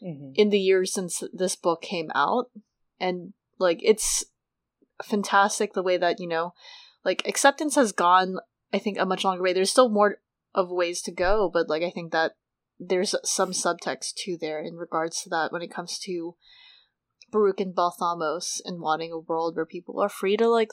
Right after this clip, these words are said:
Speaker 2: think and live and be themselves.
Speaker 1: Yeah, and I would even say, like, uh, we hear in the, the first chapter of the, this book with them, you know, that they weren't even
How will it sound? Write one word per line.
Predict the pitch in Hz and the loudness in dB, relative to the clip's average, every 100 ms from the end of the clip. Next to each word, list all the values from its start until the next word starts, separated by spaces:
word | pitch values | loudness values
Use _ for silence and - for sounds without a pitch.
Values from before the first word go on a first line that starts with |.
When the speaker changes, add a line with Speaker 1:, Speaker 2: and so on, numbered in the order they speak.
| - | -6
Speaker 2:
think | 202 269 226 | -6 -6 -6
and | 156 | -6
live | 170 190 | -4 -4
and | 180 | -6
be | 190 196 | -8 -8
themselves. | 208 - 170 196 185 131 - - - _ _ - | -8 -8 -4 0 0 -2 -8 -10 -16 _ _ -4
Speaker 1:
Yeah, | 190 180 170 - | 0 0 -4 -8
and | - | -2
I | 170 | 2
would | 185 196 | 4 2
even | 180 165 | 0 -2
say, | - 175 | 0 0
like, | 185 151 - | 4 2 2
uh, | 113 - - - _ 50 50 60 | -2 -2 -4 -6 _ -14 -6 -6
we | 175 202 | -4 -4
hear | 208 226 226 | -4 2 4
in | 220 220 | 4 4
the, | 202 190 - 185 | 4 4 2 0
the | 208 196 196 - | 6 8 6 4
first | 214 269 - | 0 0 -2
chapter | 196 160 - 147 | 0 0 0 -2
of | 156 | 0
the, | 160 156 151 - | 2 2 2 2
this | 160 - | 0 0
book | - 156 | -2 -2
with | - 156 | 0 -2
them, | - 147 | -4 -4
you | - | -4
know, | 156 156 | 0 2
that | 170 - - _ _ - 165 - _ - | 4 2 -2 _ _ -18 -18 -18 _ -6
they | 160 180 | 4 4
weren't | 202 220 170 | 4 0 0
even | 208 214 202 | 2 4 2